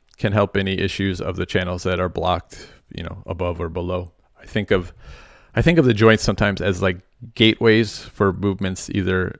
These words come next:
above or below. So by opening these gates, um, often by joint manipulation or using points above and below or even working within those spaces can help really clear up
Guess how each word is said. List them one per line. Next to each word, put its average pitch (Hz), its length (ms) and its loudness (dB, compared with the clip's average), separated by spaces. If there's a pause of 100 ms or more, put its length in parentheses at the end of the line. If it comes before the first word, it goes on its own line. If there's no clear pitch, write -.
above 95 380 0
or 92 100 2
below. 95 460 0
So 92 280 -6 (140)
by 92 160 0 (120)
opening 101 400 -2
these 95 200 -4
gates, - 500 -4 (220)
um, 85 260 -6 (280)
often 98 320 -2
by 90 180 0
joint 101 280 0
manipulation 92 760 2
or 95 440 -2 (680)
using 101 300 0
points 101 440 0
above 95 320 2
and 92 120 -4
below 95 400 6
or 95 160 4
even 90 260 -2
working 95 280 -2
within 90 240 -4
those 90 140 -6
spaces 98 440 -6
can 110 160 -4
help 104 340 0 (240)
really 101 560 2 (260)
clear 104 340 4
up - 180 0